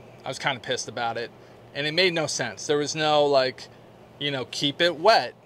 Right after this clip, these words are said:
Well, why am I keeping this thing wet? It's gel. It should be wet by itself. It didn't work. It didn't eat away at the rust like it advertised. I don't know if this was just too heavy, too thick of a rust, and it was used to dealing with,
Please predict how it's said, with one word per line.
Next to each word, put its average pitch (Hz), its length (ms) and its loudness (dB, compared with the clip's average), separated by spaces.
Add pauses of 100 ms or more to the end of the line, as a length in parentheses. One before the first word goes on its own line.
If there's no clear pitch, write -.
(280)
Well, 143 260 0
why 143 200 -2
am 165 100 -2
I 151 80 -2
keeping 151 340 -6
this 143 140 -4
thing 131 240 -6
wet? 131 240 6
It's - 260 -10
gel. 135 520 0
It 107 140 -8
should 147 260 -4
be 123 120 -8
wet 107 360 -4 (440)
by 131 180 4
itself. 131 640 0 (720)
It 156 160 -4
didn't 185 300 4
work. 143 340 2 (180)
It 143 380 2 (160)
didn't 165 320 0
eat 156 180 -2
away 139 300 6
at 135 140 2
the 139 80 4
rust 131 420 0
like 123 240 -6
it 123 100 -6
advertised. 131 800 2
I 131 80 0
don't 131 180 -2
know 131 160 0
if 127 120 -2
this 139 180 -2
was 117 140 -6
just - 200 -6
too 139 200 -4
heavy, 143 480 -4 (160)
too - 180 -6
thick - 320 -2
of 135 140 0
a 131 60 2
rust, 143 420 2
and 127 100 -6
it 123 100 -6
was 113 220 -8
used 131 220 -6
to 127 80 -12
dealing 123 400 -8
with, 117 200 -10